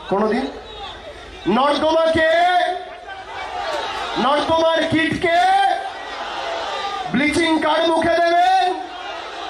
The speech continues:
ফিনাইল কার মুখে দেবেন? হারপিক কার মুখে দেবেন?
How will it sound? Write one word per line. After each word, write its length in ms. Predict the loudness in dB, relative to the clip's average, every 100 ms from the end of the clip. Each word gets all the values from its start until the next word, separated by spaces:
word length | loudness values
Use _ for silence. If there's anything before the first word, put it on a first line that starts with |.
| -10 -8 -8 -8 -4
ফিনাইল 560 | -2 2 2 4 2 2
কার 260 | 2 2
মুখে 200 | 2 2
দেবেন? 760 | 2 4 4 6 6 4 2 -2 -8 -14 -14 -14 -14 -14 -14 -14 -6
হারপিক 560 | 0 0 2 0 0 0
কার 240 | 2 2
মুখে 240 | 2 2 2
দেবেন? 720 | 4 4 4 6 6 4 0